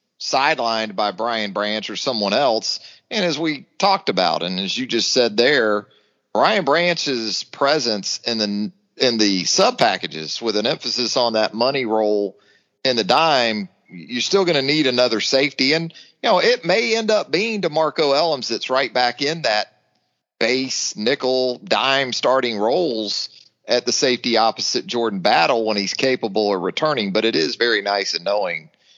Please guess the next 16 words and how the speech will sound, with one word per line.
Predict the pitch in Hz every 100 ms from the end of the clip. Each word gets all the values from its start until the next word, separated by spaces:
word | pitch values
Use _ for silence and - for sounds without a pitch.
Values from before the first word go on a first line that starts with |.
| _
you've | - 92
got | 104 98 -
such | - 123 120 98
a |
versatile | 82 95 95 90 87
option | 85 92 87 - 87 87
and | 80
sort | 110 107
of | 90
that | 90 82
Swiss | - 107 107 107
Army | 98 104 101
knife | 95 95 90 90
of |
the | -
secondary | - 101 104 98 92 90 87